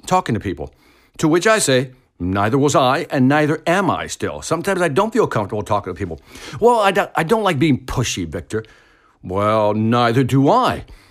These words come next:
right? "Well, I don't, you know, I don't wanna come across as too salesy." Mm, neither do I. No matter what they tell me, I'm like, "Neither do I." But see, when you frame it, when you frame your argument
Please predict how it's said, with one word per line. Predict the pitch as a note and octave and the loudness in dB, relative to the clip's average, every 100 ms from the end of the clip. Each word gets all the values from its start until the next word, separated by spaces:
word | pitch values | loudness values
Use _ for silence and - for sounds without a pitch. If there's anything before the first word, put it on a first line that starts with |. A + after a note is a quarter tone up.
| _ _ | _ _
right? | C3+ D#3+ | 0 2
"Well, | G#3+ | 4
I | G#3 F#3+ | 4 4
don't, | A3+ G#3+ - - | 2 0 -10 -4
you | F#3 | 2
know, | E3 | 4
I | |
don't | G3+ | 4
wanna | A#3 G#3 | 2 0
come | F#3+ | -2
across | - F3 E3 | -2 -2 -2
as | D3+ | -4
too | - F3 | -4 -2
salesy." | C#3+ - D3+ D#3 D3 G2 D2 - _ _ _ _ C#3+ | 0 0 2 2 2 -2 -10 -16 _ _ _ _ -2
Mm, | C#3 C#3 D3 D3 C#3+ | 2 4 4 4 4
neither | D3 C#3 C#3 | 4 4 2
do | C3 C#3 C#3+ | 2 2 4
I. | C3 | 4
No | A#2 | 4
matter | D#3 F3 | 2 2
what | A#3 C4 | 0 -2
they | A3 | -4
tell | - A3 | -2 -2
me, | |
I'm | F#3+ | 0
like, | F#3 F3 | -2 -4
"Neither | E3+ F#3+ G#3 G3+ | -4 -2 -2 -2
do | F3+ D#3+ | -2 -2
I." | A#3+ A3 D#2+ - _ _ _ _ _ - | -4 -4 -6 -12 _ _ _ _ _ -8
But | E3+ | -4
see, | - | -2
when | G3 F#3 | 0 0
you | F#3 | 0
frame | - - D#3 G3+ C4 C#4+ | -4 -8 -4 0 2 2
it, | G#2+ - - _ _ _ _ - | 0 -6 -20 _ _ _ _ -2
when | F#3+ | 0
you | G#3 | 0
frame | C#3+ - G#3 B3 | -2 -4 0 2
your | A3 - | 2 0
argument | D3+ F3+ E3 C3 A2+ | 0 0 0 0 0